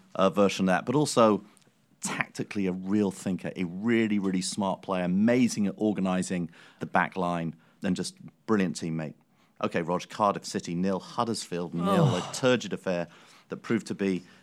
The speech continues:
Speaker 1: uh, David Wagner's last game in charge of the Terriers. It was announced yesterday that the German-American manager and club agreed to part ways.
Speaker 2: Don't go breaking my heart.
Speaker 1: Mm.
Speaker 2: Yes, after nine consecutive defeats before this one,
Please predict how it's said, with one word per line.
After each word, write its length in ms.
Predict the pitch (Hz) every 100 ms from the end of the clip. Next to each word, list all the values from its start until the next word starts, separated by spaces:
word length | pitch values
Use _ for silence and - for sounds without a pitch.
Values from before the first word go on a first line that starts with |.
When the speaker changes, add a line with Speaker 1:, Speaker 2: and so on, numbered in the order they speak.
| _
Speaker 1:
uh, 220 | 92 95 -
David 340 | - 98 98 80
Wagner's 500 | 98 92 104 92 -
last 380 | 101 98 95 -
game 260 | 98 95 101
in 160 | 110
charge 340 | 107 104 98 113
of 140 | 120
the 80 | 107
Terriers. 420 | - 87 87 85
It 60 | 98
was 100 | 98
announced 300 | 104 104 110
yesterday 360 | 104 101 95
that 140 | 82 -
the 80 | 87
German-American 800 | - 117 127 107 101 98 - 90
manager 360 | 98 95 - -
and 160 | 98
club 260 | - 95 -
agreed 400 | 90 - 90 85
to 60 | -
part 360 | - 95 -
ways. 320 | 80 95 95 -
Speaker 2:
Don't 240 | 196 170
go 200 | 156 120
breaking 580 | - 160 170 165 - 123
my 140 | 123
heart. 480 | 107 156 165 143 139
Speaker 1:
Mm. 80 | 196
Speaker 2:
Yes, 380 | 180 190 131 -
after 380 | - 156 - 175
nine 500 | 165 170 175 180 170
consecutive 840 | - 160 - 175 143 160 139 151
defeats 460 | 143 - 160 - -
before 340 | - 135 151 143
this 260 | 139 -
one, 220 | 135 127